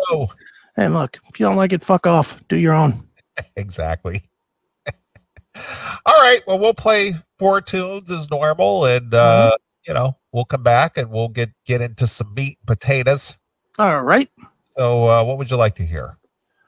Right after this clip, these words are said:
Speaker 2: Um, Rival Sons, Pressure and Time. That's from the album of the same name.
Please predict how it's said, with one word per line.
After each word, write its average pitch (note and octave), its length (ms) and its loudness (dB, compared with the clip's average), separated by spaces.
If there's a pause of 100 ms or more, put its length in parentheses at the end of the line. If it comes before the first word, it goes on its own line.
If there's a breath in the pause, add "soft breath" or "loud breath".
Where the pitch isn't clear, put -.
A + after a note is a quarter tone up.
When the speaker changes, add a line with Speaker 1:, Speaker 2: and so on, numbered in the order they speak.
(200)
Speaker 2:
Um, G#3+ 600 4 (100)
Rival G#3+ 560 2
Sons, A#3 680 2 (580)
Pressure A3+ 760 0 (140)
and F3 280 0
Time. B2+ 560 -4 (160)
That's A#2+ 200 -10
from C3 200 -2
the B2 220 -2
album D3+ 300 2
of C3 100 -4
the A#2 100 -6
same D3+ 360 -2
name. A2 360 -4